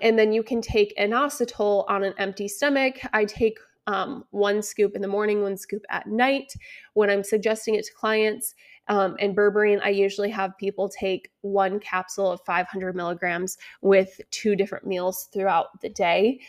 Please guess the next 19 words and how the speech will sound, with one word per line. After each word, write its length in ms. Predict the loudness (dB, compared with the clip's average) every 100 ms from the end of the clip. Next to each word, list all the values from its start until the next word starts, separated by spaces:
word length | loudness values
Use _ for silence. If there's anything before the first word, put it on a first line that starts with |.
| -20 _
If 200 | 6 6
you 220 | 0 0
tend 240 | 0 -2 0
to 80 | 2
have 240 | 2 2
lower 380 | 2 4 4 4
blood 260 | 4 2
sugar, 460 | 2 0 2 0 2
I 140 | 2 4
would 140 | 2
only 260 | 0 0 -2
take 300 | -2 -6 -2
the 100 | -2
inositol 720 | 0 -2 -4 -10 -2 0 0
and 140 | -2 -4
not 240 | -6 -6
the 60 | -4
berberine. 640 | -2 0 2 4 4 0 -10 -20 _ -2
Um, 460 | -2 -2 -6 -12